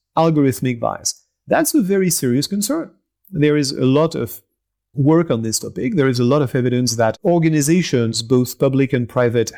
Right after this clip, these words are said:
have been using algorithms that are based on data that reflects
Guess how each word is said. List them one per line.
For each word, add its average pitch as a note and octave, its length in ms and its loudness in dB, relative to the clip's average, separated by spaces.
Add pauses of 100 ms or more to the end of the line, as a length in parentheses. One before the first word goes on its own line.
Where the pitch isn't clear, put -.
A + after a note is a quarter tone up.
(120)
have E3 280 0
been D#3+ 200 2
using C#3 460 2
algorithms A#2 880 0 (240)
that B2+ 280 0
are B2+ 160 2
based C#3+ 580 0
on A#2 460 -2 (560)
data C3+ 580 0 (240)
that A#2+ 240 0
reflects D3+ 680 -2